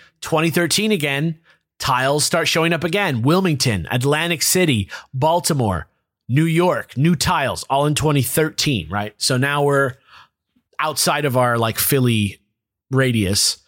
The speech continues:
Uh, and the guy from Toynbee idea dot com, who I think is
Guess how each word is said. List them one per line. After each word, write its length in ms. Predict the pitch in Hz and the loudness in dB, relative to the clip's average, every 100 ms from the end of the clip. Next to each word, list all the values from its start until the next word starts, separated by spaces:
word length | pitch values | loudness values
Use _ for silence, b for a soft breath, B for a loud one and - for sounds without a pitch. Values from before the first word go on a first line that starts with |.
| b b - | b b -4
Uh, 300 | 120 120 117 - | -2 0 -2 -6
and 380 | 151 139 135 127 - - | -4 -2 -2 -4 -6 -6
the 140 | 147 | -6
guy 560 | 135 170 190 214 214 - | -2 -2 0 0 -2 -6
from 360 | - 180 160 156 | -6 -2 -2 -2
Toynbee 400 | - 190 190 175 | -2 0 2 2
idea 280 | 160 151 151 | 2 2 2
dot 180 | 139 131 | 0 0
com, 300 | 135 123 107 | 2 4 4
who 120 | 123 | 4
I 60 | |
think 240 | 123 147 131 | 2 0 2
is 300 | 127 110 | 2 0